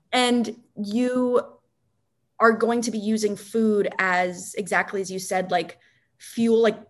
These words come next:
glucose for your training, protein for muscle building, fat to help just with so much stuff in your <laughs> body.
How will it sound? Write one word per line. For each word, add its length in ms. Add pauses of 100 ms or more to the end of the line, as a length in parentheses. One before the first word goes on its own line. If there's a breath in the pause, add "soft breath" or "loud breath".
(320)
glucose 560
for 100
your 140
training, 640
protein 540
for 140
muscle 420
building, 580 (320 loud breath)
fat 500 (320)
to 160
help 400 (840)
just 300
with 180
so 160
much 160
stuff 240
in 60
your 100
<laughs> 120
body. 340